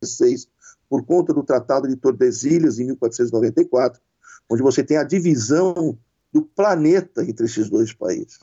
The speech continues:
A gente costuma olhar nos livros didáticos lá e ver a, o traçado da linha de Tordesilhas dividindo ali o Brasil, né, dividindo a América, um pedacinho do Brasil pra Portugal. Não, esse Tratado de Tordesilhas não dividia o continente americano, esse Tratado de Tordesilhas dividia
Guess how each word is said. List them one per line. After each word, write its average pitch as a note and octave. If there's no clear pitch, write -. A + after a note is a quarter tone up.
A A2
gente A#2
costuma D#3+
olhar D3
nos C3
livros B2+
didáticos A#2
lá D#3+
e D#3+
ver D#3+
a, C#3+
o C#3
traçado D3+
da B2
linha B2+
de A#2+
Tordesilhas B2
dividindo F3+
ali F3+
o G3
Brasil, F3+
né, F#3
dividindo E3+
a E3+
América, D3
um D#3
pedacinho G#3+
do D#3
Brasil D3
pra D#3
Portugal. D#3
Não, E3
esse A2+
Tratado E3+
de -
Tordesilhas F3+
não G#3
dividia G3
o -
continente B2
americano, G2+
esse -
Tratado D3
de D3+
Tordesilhas D3+
dividia D#3